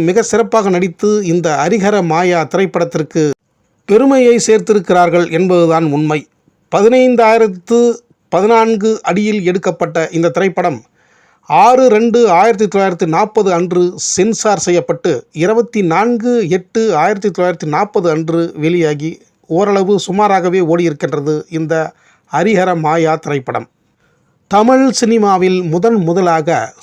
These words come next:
சிவபெருமானின் அழகிய அவதாரமான பிச்சாடனன் வேடத்தை முதன் முதலாக படமாக்கிய முதல் தமிழ் படம் என்ற பெருமையை இந்த ஹரிஹர மாயா திரைப்படம் பெற்றுள்ளது.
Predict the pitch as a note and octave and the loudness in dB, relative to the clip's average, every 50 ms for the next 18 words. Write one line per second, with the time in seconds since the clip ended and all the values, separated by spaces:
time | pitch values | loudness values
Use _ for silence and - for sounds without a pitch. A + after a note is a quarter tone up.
0 | - - - G3 G3+ B3 B3+ A3+ A3+ G#3+ G#3+ G#3+ G#3 G3+ F#3+ G3 G3 G3 G3 - | -14 -8 -2 0 2 2 4 2 2 2 2 0 0 0 0 0 -2 -2 -4 -4
1 | D3 C#3+ E3+ G#3 A3+ G#3 A3 A3+ A3+ A3 G#3 D#3+ D3 E3 F3 F3+ E3+ E3 D#3+ D3+ | -2 -2 0 0 -2 -2 -2 -2 -2 0 0 0 -2 -2 -2 -2 -2 -2 -2 -4
2 | D3 D3 D#3 D3+ B2+ - - _ - A3 G3+ _ - A#3+ A3+ A3+ A3 A3 A3 A3 | -6 -6 -6 -6 -8 -8 -12 _ -8 -8 -8 _ -2 -2 0 2 2 0 0 0
3 | A3 A3 G3+ D3 E3 F3+ F#3 F3 D#3 - F3 E3 E3+ E3+ E3 - D#3 C#3+ D#3+ F3+ | -2 -2 -2 -2 -2 -2 -2 -4 -6 -4 -4 -2 -2 -2 -6 -8 -8 -8 -4 -4
4 | A3 G#3+ G3+ F#3 F#3 F#3 F3+ F3 F3 D#3+ F3 E3+ - - D3+ E3 E3+ E3 D#3 D3+ | -2 -2 -2 -2 -2 -2 0 -2 -2 -2 -4 -6 -4 -4 -4 -4 -2 -4 -4 -6
5 | - _ - D3+ D3+ D3+ D3 C#3 C3+ D3+ E3+ F#3 G3+ G#3 G3+ - - - D#3+ E3 | -6 _ -8 -4 -2 -2 -2 -4 -4 -6 -4 -2 -2 -2 -2 -4 -4 -4 -2 0
6 | F#3 G#3 A3 A3 G#3 - F3 D#3 D#3+ D#3 C#3 C3+ - - E3+ E3 E3 E3 D#3 - | 0 2 0 0 0 -2 -4 -2 -2 -4 -6 -6 -12 -8 -6 -6 -4 -4 -6 -6
7 | - E3+ F3 F#3 F#3 E3+ D3+ D3+ C#3+ C3 C#3 _ _ _ _ _ _ - F3 E3+ | -4 -4 -4 -2 -2 -2 -2 -4 -4 -6 -10 _ _ _ _ _ _ -4 -2 -2
8 | E3+ D#3+ D3+ C#3 C3 B2+ - _ _ _ _ - - E3+ - B3 A3+ F#3+ G#3 A3+ | -2 -2 -2 -4 -4 -8 -10 _ _ _ _ -4 -2 0 0 2 2 2 2 0
9 | G#3 F3 D#3+ E3+ F3 E3+ D#3 D3 B2 - E3+ F3 F3 D#3 - D3+ D3 C#3+ C#3 D#3 | 0 0 0 0 0 0 -2 -2 -4 -4 -2 -2 -2 -2 -4 -4 -4 -4 -6 -12
10 | - _ - F3+ F3+ - - A3+ A3 F#3+ D#3+ C#3 A#2 B2 | -12 _ -4 -4 -4 -2 -2 0 0 0 0 -2 -4 -8